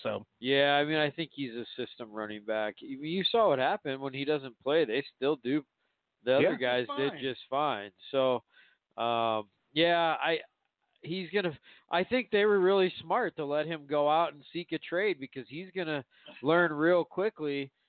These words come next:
Speaker 2: he doesn't have a ton of value.
Speaker 3: Well, how funny is it? He gets permission to get a trade and he can't find a single trade partner.
Speaker 2: Well, that's,
Speaker 1: Oh, yeah.
Speaker 2: that's my point. I think, and that's the point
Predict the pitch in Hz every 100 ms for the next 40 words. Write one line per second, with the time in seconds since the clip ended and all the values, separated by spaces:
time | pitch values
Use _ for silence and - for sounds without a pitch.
0 | _ _ 175 208 196 160 143 165 180 139
1 | - 160 135 113 139 147 101 90 - -
2 | 143 139 180 214 - _ _ _ _ _
3 | _ _ _ - 139 233 185 185 165 120
4 | 110 117 - _ _ _ 120 143 - 147
5 | 139 123 123 101 123 110 104 - 127 104
6 | 113 98 98 107 92 - 101 95 92 82
7 | 85 78 _ _ _ _ _ 131 127 123
8 | 208 139 139 127 - 123 110 104 135 175
9 | 123 - _ - _ - 127 131 117 117
10 | 104 123 120 123 127 - 110 - 143